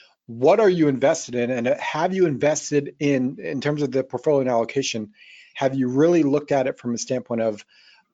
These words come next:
the risk exposure that you currently have?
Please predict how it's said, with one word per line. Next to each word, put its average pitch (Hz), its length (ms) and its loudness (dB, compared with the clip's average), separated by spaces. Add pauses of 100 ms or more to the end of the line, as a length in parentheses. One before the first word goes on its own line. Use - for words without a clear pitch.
(320)
the 120 280 -4
risk 110 720 0 (220)
exposure 120 560 0
that 113 160 -4
you 117 100 -6
currently 120 440 -6
have? 127 540 -6